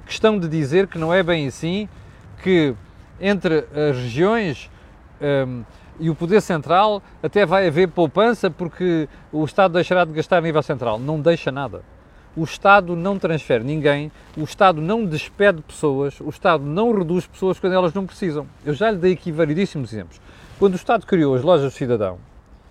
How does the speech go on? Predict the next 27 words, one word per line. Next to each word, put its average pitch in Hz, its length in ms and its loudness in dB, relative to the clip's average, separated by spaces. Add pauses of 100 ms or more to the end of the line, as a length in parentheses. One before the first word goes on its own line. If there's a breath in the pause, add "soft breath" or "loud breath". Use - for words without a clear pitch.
(180)
que 190 80 2
é - 20 8
uma 185 120 4
coisa 139 220 2
que - 60 -8
faz 135 180 2
todo 117 160 -6
o 113 40 -6
sentido, 113 520 -6 (380 loud breath)
não 247 260 2
eliminou 226 440 0
a 202 40 0
gente 196 220 -4
que - 80 -18
ficaria, 202 400 -4
que - 80 -20
ficou 202 200 -4
aqui 170 120 -10
por 185 140 -12
trás 185 240 -4
que - 80 -16
não 185 100 -8
faz 165 220 -6
nada, 135 280 -14 (140)
ou 156 100 -4
faz 170 220 0
pouco. - 340 -6